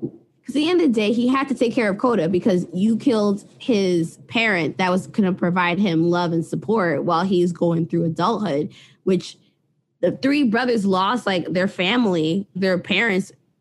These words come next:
at a young age. So, like, he knows that experience. He won because he's getting, like, that familial love and learning how to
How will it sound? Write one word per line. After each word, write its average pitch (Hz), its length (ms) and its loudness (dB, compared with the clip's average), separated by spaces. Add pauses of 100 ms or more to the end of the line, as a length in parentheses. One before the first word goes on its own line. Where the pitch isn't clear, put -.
at 180 100 0
a 165 60 2
young 175 300 0
age. 160 280 -2
So, 190 200 0
like, 180 220 0
he 254 280 0
knows 214 280 2
that 185 120 0
experience. 180 1000 -2
He 233 260 0
won 208 540 0
because 180 360 -2
he's 185 260 -2
getting, 185 320 0
like, 185 220 -2
that 175 240 -4
familial 185 600 0
love 175 440 0
and 165 180 0
learning 175 300 -2
how 190 160 -2
to 170 160 0